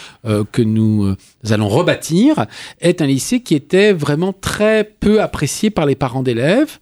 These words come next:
puisqu'en fait, ses résultats étaient, euh,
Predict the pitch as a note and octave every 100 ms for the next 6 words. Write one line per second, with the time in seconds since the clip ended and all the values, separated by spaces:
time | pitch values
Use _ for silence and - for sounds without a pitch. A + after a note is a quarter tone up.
0 | - - - _ D#3+ - C#3 B2 E3+ -
1 | B2+ G#2+ D#3 C#3 C#3 B2+ - D3 A3 -
2 | - - A2 - - C#3 C#3+ A#2+ G#2+ G#2+
3 | _ _ A2+